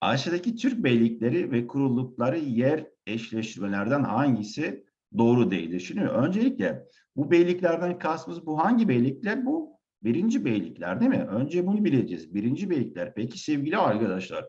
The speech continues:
birinci beylikler hangi gelişme sonrasında kurulmuştur? Tabii ki de Malazgirt Meydan Savaşı'ndan sonra kurulan beyliklerdir. Ha, tabii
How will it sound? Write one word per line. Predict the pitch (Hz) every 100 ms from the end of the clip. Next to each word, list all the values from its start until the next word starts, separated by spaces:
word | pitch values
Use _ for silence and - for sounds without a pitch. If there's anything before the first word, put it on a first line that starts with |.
| - _ - _ -
birinci | 113 147 214
beylikler | 220 175 139 120
hangi | 131 233 226
gelişme | 175 - 135
sonrasında | 113 107 104 101
kurulmuştur? | 95 101 98 - 269 - _ _
Tabii | - 117
ki | 120
de | 151 - - - _
Malazgirt | 92 110 151 139 127 143
Meydan | 110 113 117 135
Savaşı'ndan | 135 117 101 98 - 95 90
sonra | - 135 165 - - _ _ _
kurulan | 175 123 156 233
beyliklerdir. | 135 107 - 78 73 73 90
Ha, | 127 90 - - _ -
tabii | 233 113